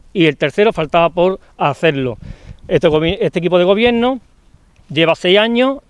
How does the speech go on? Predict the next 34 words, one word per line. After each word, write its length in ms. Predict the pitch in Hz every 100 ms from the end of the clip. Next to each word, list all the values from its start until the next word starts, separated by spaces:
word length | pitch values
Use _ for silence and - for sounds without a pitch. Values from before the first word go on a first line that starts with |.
| _
pues 160 | 147
no 100 | 147
ha 40 | 156
llevado 280 | 160 165 165
a 60 |
cabo 300 | 180 190 220 -
esa 300 | 214 208 202
tercera 360 | 180 202 208
fase 460 | - 220 220 226 233 - - - - -
y 120 | 185
la 120 | 175
única 280 | 190 214 196
que 80 | 165
faltaría 460 | 175 156 165 190
por 160 | 196 208
asfaltar 400 | 170 160 143 214
las 140 | 208
distin-, 420 | 185 - 220 220 196 _
distintas 400 | 170 - 240 214
calles 380 | - 226 220 233 - - -
que 140 | 151
faltan 460 | 180 190 220 220 233 _ _ _ - - -
por 280 | 202 226 -
asfaltar. 720 | 214 170 - 151 135 - 156 - - - - - _ _ _ -
Y 720 | 220 220 214 214 208 208 208
enlazando 500 | 208 196 190 247 247
un 100 | 233
poquito 520 | 190 208 233 185 139 104 _ _ _ _ - -
por 160 | - 151
el 80 | 156
asfaltado 540 | 151 151 143 202 214
de 80 | 202
las 160 | 202 -
calles, 380 | 226 202 214